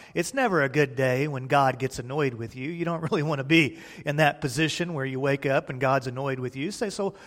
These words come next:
so what did, what did God get, Jesus get annoyed with?" Well, he was annoyed that people would ignore his message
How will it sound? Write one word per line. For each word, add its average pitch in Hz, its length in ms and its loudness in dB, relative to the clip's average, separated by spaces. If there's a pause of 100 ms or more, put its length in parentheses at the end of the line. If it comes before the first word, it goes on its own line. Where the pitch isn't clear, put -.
so 247 160 -4
what 277 160 2
did, 190 220 -2 (160)
what 220 140 -4
did 208 160 -4
God 170 320 0
get, 160 520 0
Jesus 160 380 -4
get 156 400 0
annoyed 185 440 -4
with?" 104 380 -10
Well, - 200 -6
he 220 180 -4
was 196 400 4 (380)
annoyed 170 880 0 (540)
that 170 180 2
people 202 360 -2
would 165 360 4
ignore 165 640 -4
his 147 260 -6
message 160 880 -6